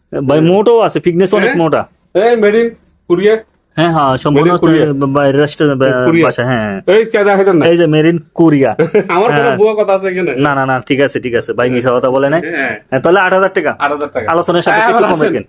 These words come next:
Speaker 2: আবার এটা ভাই কম দিব না।
Speaker 1: এটা কত?
Speaker 2: এটাও কম বেচবো না।
Speaker 1: ভাই, একটু
Speaker 2: এটা
Speaker 1: কমাই।
Speaker 2: ডাবল পাট, এটা ডাবল পাট, সরি।
Speaker 1: ডাবল
Speaker 2: এটা
Speaker 1: পাট। হ্যাঁ,
Speaker 2: ডাবল
Speaker 1: ডাবল
Speaker 2: পাট।
Speaker 1: পাট।
Speaker 2: এটা ডাবল
Speaker 1: খুবই
Speaker 2: পাট।
Speaker 1: সুন্দর ভাই।
Speaker 2: হ্যাঁ।
Speaker 1: ফুলের মধ্যে ভাই, আমার দিয়ে দেন না।
Speaker 2: <laughs> না রে ভাই।
Speaker 1: আমি বাসায় চলে যাবো, নিয়ে
Speaker 2: এটা
Speaker 1: যাবো।
Speaker 2: ভাই, এটা, এটা বারো বারো।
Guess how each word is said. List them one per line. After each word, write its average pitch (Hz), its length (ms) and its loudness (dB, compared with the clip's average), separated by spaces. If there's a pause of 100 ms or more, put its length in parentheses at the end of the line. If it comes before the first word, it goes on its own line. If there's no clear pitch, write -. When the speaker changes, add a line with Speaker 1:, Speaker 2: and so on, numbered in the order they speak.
Speaker 2:
আবার 196 220 -2 (160)
এটা 214 160 2
ভাই 269 120 -2
কম 247 180 -2
দিব 214 140 -4
না। 180 120 -4 (280)
Speaker 1:
এটা 190 220 2
কত? 165 160 -2 (120)
Speaker 2:
এটাও 220 240 0
কম 233 180 -2
বেচবো 170 200 -6
না। 156 60 -2
Speaker 1:
ভাই, 143 140 0
একটু 147 120 -4
Speaker 2:
এটা 226 100 0
Speaker 1:
কমাই। 247 120 0
Speaker 2:
ডাবল 240 120 0
পাট, - 180 -2
এটা 233 100 -2
ডাবল 226 180 2
পাট, 190 160 -6
সরি। 165 240 -4 (140)
Speaker 1:
ডাবল 135 160 0
Speaker 2:
এটা 147 120 -2
Speaker 1:
পাট। 113 120 -10 (220)
হ্যাঁ, 131 140 -2
Speaker 2:
ডাবল 151 200 0
Speaker 1:
ডাবল 107 200 -2
Speaker 2:
পাট। 98 160 -6
Speaker 1:
পাট। - 0 -
Speaker 2:
এটা - 460 -14
ডাবল 127 100 0
Speaker 1:
খুবই 165 140 0
Speaker 2:
পাট। - 80 -6
Speaker 1:
সুন্দর 120 280 0
ভাই। 113 220 -2
Speaker 2:
হ্যাঁ। 135 300 -6
Speaker 1:
ফুলের 180 280 2
মধ্যে 151 200 0
ভাই, 113 160 -2
আমার 131 240 0
দিয়ে 165 160 0
দেন 151 120 -2
না। - 120 -6 (180)
Speaker 2:
<laughs> 170 180 0
না 175 160 2
রে 165 140 0
ভাই। 160 180 0
Speaker 1:
আমি 139 120 -2
বাসায় 135 240 -2
চলে 143 200 0
যাবো, 113 120 -2
নিয়ে 117 120 0
Speaker 2:
এটা 180 100 0
Speaker 1:
যাবো। 240 120 0
Speaker 2:
ভাই, 247 120 0
এটা, 208 240 0
এটা 233 240 0
বারো 208 260 -2
বারো। 190 200 -2